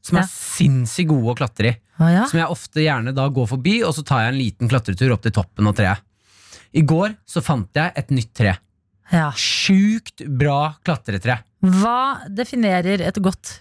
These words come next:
Speaker 2: klatretre?
Speaker 1: Ja, et godt, eh, klatretre er, eh, når greinene, eh, det er vel egentlig nederst er viktigst, at
Speaker 2: Mm.
Speaker 1: greinene hjelper deg opp.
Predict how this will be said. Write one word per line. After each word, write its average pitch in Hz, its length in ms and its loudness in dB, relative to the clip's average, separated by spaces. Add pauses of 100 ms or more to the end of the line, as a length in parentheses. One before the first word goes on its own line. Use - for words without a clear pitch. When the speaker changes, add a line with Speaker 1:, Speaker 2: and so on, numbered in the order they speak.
Speaker 2:
klatretre? - 380 -6
Speaker 1:
Ja, 190 460 0
et 196 40 -2
godt, 202 300 -4
eh, 202 100 2
klatretre 185 460 0
er, 170 480 -2
eh, 165 320 -2
når 175 320 2
greinene, 160 680 -4
eh, 156 380 2
det 151 80 -2
er 143 140 -2
vel 156 100 -4
egentlig 151 240 0
nederst 127 400 -2
er 147 80 2
viktigst, 147 480 -2
at 147 100 2
Speaker 2:
Mm. 147 60 -2
Speaker 1:
greinene 143 400 0
hjelper 127 320 -2
deg 156 120 0
opp. 202 180 -2